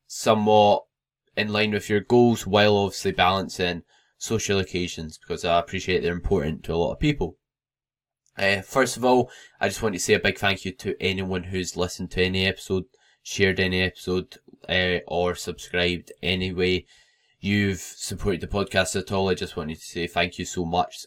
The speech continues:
I just r-, basically reached four hundred plus downloads, and, uh,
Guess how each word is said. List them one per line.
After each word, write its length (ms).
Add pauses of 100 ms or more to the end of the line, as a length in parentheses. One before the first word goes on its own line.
I 80
just 440
r-, 560
basically 360
reached 420
four 360
hundred 380
plus 300
downloads, 600 (460)
and, 300
uh, 380